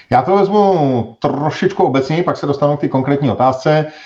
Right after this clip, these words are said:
V současné době platí ta vyhláška čtyři sta šedesát šest z roku dva tisíce dvacet jedna sbírky, která říká, že ta-, takzvaně o tom povinném očkování, která říká, že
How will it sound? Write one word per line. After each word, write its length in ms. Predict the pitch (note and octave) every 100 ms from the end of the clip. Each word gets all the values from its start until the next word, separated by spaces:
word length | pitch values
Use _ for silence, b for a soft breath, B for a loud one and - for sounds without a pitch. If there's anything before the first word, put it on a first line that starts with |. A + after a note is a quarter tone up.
| B
V 60 | -
současné 380 | C#3 E3+ E3 D#3+
době 420 | D3+ D#3 D3+ D3
platí 380 | C#3 C3 - D3
ta 120 | D3
vyhláška 400 | B2+ C#3+ C#3+ C#3+
čtyři 260 | - C3+
sta 160 | C3+ C#3+
šedesát 460 | C#3+ C3+ - C3+ C3
šest 280 | C3 -
z 40 | C3+
roku 340 | B2 B2 C3
dva 120 | B2+
tisíce 380 | B2+ B2+ B2 C3
dvacet 320 | B2+ A#2+ A#2+
jedna 340 | B2+ B2 B2+ G#2
sbírky, 480 | F#2+ A2 A2+ C#3+ C3+
která 340 | C3 B2+ A#2
říká, 520 | A#2 A#2 B2+ B2+ B2+ B B B -
že 400 | A#2 A#2+ A#2+ A#2 - G#2
ta-, 120 | A#2
takzvaně 440 | - - B2 B2 B2
o 80 |
tom 200 | A#2+ A#2
povinném 400 | - A#2+ C3 G#2+
očkování, 580 | G2+ - C#3 C3+ C3+ C3
která 240 | B2+ A#2+ A#2
říká, 380 | A2+ B2+ A#2+
že 280 | A#2+ B2+ A#2+